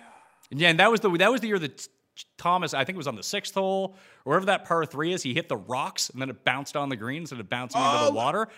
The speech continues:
Speaker 1: That completely sunk us. But he also four putted number sixteen one day,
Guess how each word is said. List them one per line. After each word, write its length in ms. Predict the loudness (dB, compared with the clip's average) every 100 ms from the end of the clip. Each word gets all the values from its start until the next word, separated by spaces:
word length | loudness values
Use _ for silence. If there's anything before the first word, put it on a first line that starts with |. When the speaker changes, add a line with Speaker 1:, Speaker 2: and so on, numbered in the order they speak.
| 0
Speaker 1:
That 220 | 0 0
completely 320 | 0 2 2
sunk 220 | 0 2
us. 160 | 0 -2 -4 2
But 120 | 4
he 80 | 8
also 320 | 6 6 0
four 440 | -4 -2 2 2
putted 520 | 4 4 4 0 -4 -4
number 220 | -2 -2
sixteen 640 | -4 -6 -8 -8 -6 -6
one 180 | -6 -10
day, 320 | -12 -12 -14